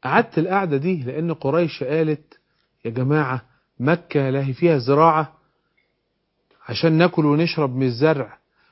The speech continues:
ولا فيها صناعة، ولا فيها، إحنا ناس تجار.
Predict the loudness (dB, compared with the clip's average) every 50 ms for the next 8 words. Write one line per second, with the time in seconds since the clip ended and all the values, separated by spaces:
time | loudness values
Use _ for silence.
0 | _ _ 0 2 4 4 4 2 4 6 6 6 6 6 2 0 0 2 2 2
1 | 2 2 0 0 -2 0 0 0 0 -2 -2 0 0 0 0 0 -2 -4 -6 -6
2 | -4 -4 -4 -2 -2 -2 -2 -2 0 0 0 0 -2 -2 -6 -8 -18 _ _ -4
3 | -4 -2 0 4 4 4 4 2 -2